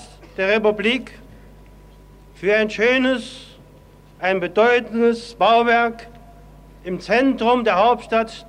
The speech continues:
der Deutschen Demokratischen Republik Berlin. Dieser Palast soll ein Haus des Volkes werden, die Stätte verantwortungsbewusster Beratungen,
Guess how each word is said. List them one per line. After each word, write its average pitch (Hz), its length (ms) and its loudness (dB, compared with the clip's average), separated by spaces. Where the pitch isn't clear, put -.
der 165 100 -6
Deutschen 220 400 0
Demokratischen 202 680 -2
Republik 190 500 -4
Berlin. 190 520 0
Dieser 269 360 2
Palast 240 720 -2
soll 233 400 0
ein 214 300 -4
Haus 247 420 2
des 220 220 -4
Volkes 262 520 0
werden, 247 560 -4
die 170 120 -12
Stätte 247 540 -2
verantwortungsbewusster 226 1400 0
Beratungen, 247 1000 0